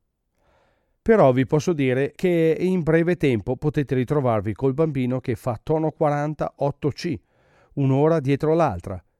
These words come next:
in modo piacevolissimo e che sale continuamente sulla scala del tono. Il bambino vi tratta in un modo completamente diverso, molto interessante.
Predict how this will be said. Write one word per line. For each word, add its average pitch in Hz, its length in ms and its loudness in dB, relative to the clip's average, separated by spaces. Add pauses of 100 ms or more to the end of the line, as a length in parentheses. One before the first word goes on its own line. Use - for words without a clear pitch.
(280)
in 127 140 -2
modo 127 300 0
piacevolissimo 131 880 -4 (240)
e 160 140 -2
che - 100 0
sale 117 380 0
continuamente 139 720 -4
sulla 123 180 -8
scala 127 220 -6
del 123 160 -4
tono. 78 320 -6 (560)
Il 139 160 -4
bambino 135 420 2
vi 117 160 -2
tratta 135 420 0
in 110 160 0
un 117 120 0
modo 127 260 0
completamente 101 600 -4
diverso, 95 640 -4 (320)
molto 131 340 -2
interessante. 98 800 -4